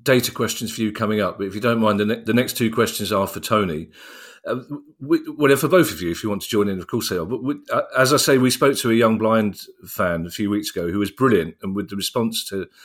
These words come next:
his interview was amazing. But he was particularly agitated, I think is the right word to use, about disability training for match day stewards. And I noticed that that features heavily in the survey, doesn't it?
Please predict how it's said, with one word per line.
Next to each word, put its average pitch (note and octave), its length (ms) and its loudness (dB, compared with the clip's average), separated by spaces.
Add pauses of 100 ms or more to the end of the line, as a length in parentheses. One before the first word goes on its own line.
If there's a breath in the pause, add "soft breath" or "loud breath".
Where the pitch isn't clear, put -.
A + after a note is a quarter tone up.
(320 soft breath)
his G2 140 -2
interview G#2 280 -2
was F#2+ 140 -4
amazing. G#2 320 2
But G2 120 -8
he C3+ 120 2
was C#3+ 160 2
particularly A2 960 -2 (1120 loud breath)
agitated, A#2 720 0
I F2 60 -4
think G2 260 -8
is F2+ 140 -6
the F#2 100 -6
right F#2 240 -2
word F2+ 180 -4
to G2 100 -8
use, G2 220 -4 (220)
about A2+ 340 0
disability A2 600 0
training G#2 360 -2
for G2+ 140 -8
match - 320 -4
day G2 400 -2
stewards. - 840 -2 (560 soft breath)
And A2+ 160 2
I A#2+ 40 6
noticed C3+ 300 4
that B2+ 220 2
that C#3 220 2
features A#2+ 380 -2
heavily A2 380 4
in G#2+ 80 4
the A2 80 0
survey, G#2 380 0
doesn't F2+ 240 -6
it? C#2+ 120 -14